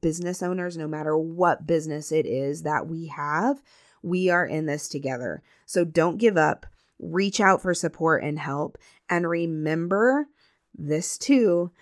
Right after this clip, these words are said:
shall pass. Don't forget, guys, I have the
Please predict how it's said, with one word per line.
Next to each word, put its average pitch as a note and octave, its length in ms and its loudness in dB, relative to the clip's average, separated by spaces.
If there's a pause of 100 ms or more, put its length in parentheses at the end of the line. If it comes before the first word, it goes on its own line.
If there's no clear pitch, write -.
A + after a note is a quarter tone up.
(180)
shall D#3+ 460 -2
pass. - 840 0 (480)
Don't A#3 200 8
forget, G3 320 4
guys, D#3 540 4 (220)
I F3 580 6
have F3+ 640 4
the F3 440 0